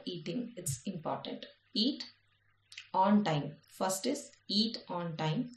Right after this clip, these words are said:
Eat freshly prepared foods. Eat lots of fruits and vegetables and drink plenty of liquids.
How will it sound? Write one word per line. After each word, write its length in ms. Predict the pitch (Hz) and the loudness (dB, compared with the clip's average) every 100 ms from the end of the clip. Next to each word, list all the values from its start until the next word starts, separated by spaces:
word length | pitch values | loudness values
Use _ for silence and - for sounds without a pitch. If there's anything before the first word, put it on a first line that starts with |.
| - - - - - | -18 -20 -20 -12 0
Eat 300 | 214 254 - - | 2 2 -4 -8
freshly 640 | 196 185 - 214 240 - | 0 4 6 6 4 4
prepared 480 | 202 202 214 240 254 | -2 2 4 6 4
foods. 540 | - 180 240 - - - - - _ | 0 -2 0 -2 -6 -12 -20 -20 _
Eat 320 | 208 240 247 - - | 2 2 0 -4 -8
lots 480 | 190 202 220 262 - | 0 4 4 4 2
of 160 | 269 - | 0 0
fruits 520 | 214 226 254 - - | 2 6 6 4 -4
and 160 | 202 185 | -6 0
vegetables 680 | 165 151 - 214 - - - - | 0 0 -2 -2 -2 -4 -8 -6
and 200 | 202 - - 170 | -6 -6 -6 2
drink 400 | 220 240 269 - - | 6 6 4 2 -4
plenty 480 | 202 185 190 - 208 | -2 -2 -2 -2 0
of 140 | 247 - - | -2 -6 -6
liquids. 800 | 170 160 - 156 151 - - - | -2 -2 -2 -2 4 6 6 2